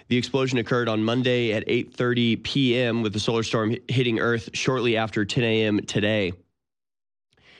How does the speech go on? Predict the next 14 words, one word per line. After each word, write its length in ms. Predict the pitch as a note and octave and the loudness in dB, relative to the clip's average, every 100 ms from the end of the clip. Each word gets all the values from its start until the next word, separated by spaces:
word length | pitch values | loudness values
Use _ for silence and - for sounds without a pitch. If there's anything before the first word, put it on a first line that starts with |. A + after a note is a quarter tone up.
| _ | _
The 260 | A#2 B2 A2 | -2 0 2
N 80 | C3 | 2
O 200 | B2+ A#2 | 0 0
A 400 | A#2+ A#2 A#2 A#2+ | 0 0 2 0
A 40 | |
reports 420 | A2+ A2 B2 A2+ | 0 0 -2 0
a 80 | A2 | -2
forty-five 480 | G#2 D#3+ C3 D3+ D#3 | 0 -2 0 -2 -2
percent 240 | C3 B2 | -2 -2
likelihood 400 | A2+ A#2 B2 B2+ | -2 0 0 0
of 100 | A2 | 0
radio 340 | G2 A#2+ C#3 B2+ | 0 2 2 0
disturbances 720 | A2 G#2 C#3+ C#3+ B2 A#2+ A2 | 0 -2 -2 -2 -2 -2 -2
following 420 | B2 A#2 A2+ G#2 | -2 0 0 -2